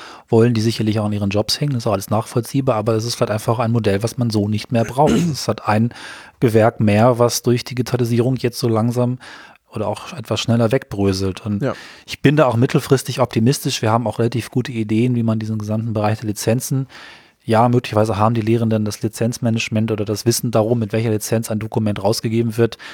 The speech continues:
Speaker 1: sehr, sehr, sehr schleifen lassen. Es lohnt sich da ein bisschen präziser zu sein, also zu schauen, ist das jetzt eine offene Lizenz, zum Beispiel C C, ist das was, was unter der Lizenz, das ich selbst erstellt und nicht veröffentlicht habe, liegt, also meine eigene.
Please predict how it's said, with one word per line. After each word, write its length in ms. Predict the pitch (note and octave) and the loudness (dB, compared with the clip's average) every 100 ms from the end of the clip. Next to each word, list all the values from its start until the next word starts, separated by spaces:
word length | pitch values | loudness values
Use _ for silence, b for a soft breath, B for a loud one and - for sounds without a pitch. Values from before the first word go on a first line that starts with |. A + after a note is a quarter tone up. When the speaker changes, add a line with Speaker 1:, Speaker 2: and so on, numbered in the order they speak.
| B | B
Speaker 1:
sehr, 220 | - A#2+ | 2 4
sehr, 160 | A2 A2+ | 4 2
sehr 120 | G#2 | 2
schleifen 420 | - G#2 A#2 D3 | 2 2 2 2
lassen. 320 | C3+ C3+ C#3+ | 0 0 -4
Es 160 | A#2 - | -4 0
lohnt 200 | A#2+ C3+ | 2 2
sich 200 | B2+ - | -2 -2
da 120 | A#2 | 0
ein 60 | A2 | 0
bisschen 220 | G#2+ A2 | -2 -6
präziser 420 | - A2+ A#2 B2 | -6 -6 0 0
zu 160 | - B2+ | -2 -4
sein, 320 | A#2+ A#2 A#2+ | 0 0 0
also 220 | G#2 A2 | -2 -4
zu 120 | - G#2+ | -4 -4
schauen, 300 | A2+ A2+ A2+ | 0 0 0
ist 160 | - | -6
das 140 | - - | -8 -6
jetzt 160 | A2 | -6
eine 140 | G#2+ G2+ | -2 2
offene 260 | - C3 | 2 0
Lizenz, 560 | A#2+ - A#2+ A2 - - | -2 0 0 0 -2 -6
zum 100 | G#2+ | -2
Beispiel 280 | G#2 - G#2 | -2 -2 -4
C 160 | G#2 | -4
C, 260 | - B2 A#2+ | 0 2 4
ist 160 | A2 | 2
das 180 | A2 - | -4 -4
was, 200 | G#2 - B B B B | -6 -6 B B B B
was 160 | - - | -4 -2
unter 220 | G#2+ A2 | 2 2
der 100 | G#2 | 2
Lizenz, 500 | G#2 - G#2+ G#2 - | -2 0 0 2 0
das 180 | G#2+ - | -4 -4
ich 60 | G2+ | 0
selbst 280 | A#2 - | 0 0
erstellt 320 | A2 - A2 G#2 | -2 0 0 0
und 60 | |
nicht 180 | A2 - | -4 -2
veröffentlicht 500 | - A2 B2 A2 - | -2 0 -2 -4 -2
habe, 200 | A#2 - | -2 0
liegt, 200 | A#2 - | -4 -2
also 160 | G#2 F#2+ | -6 -4
meine 180 | F#2 | -4
eigene. 360 | F#2+ A#2 C3 B2+ | 0 2 2 0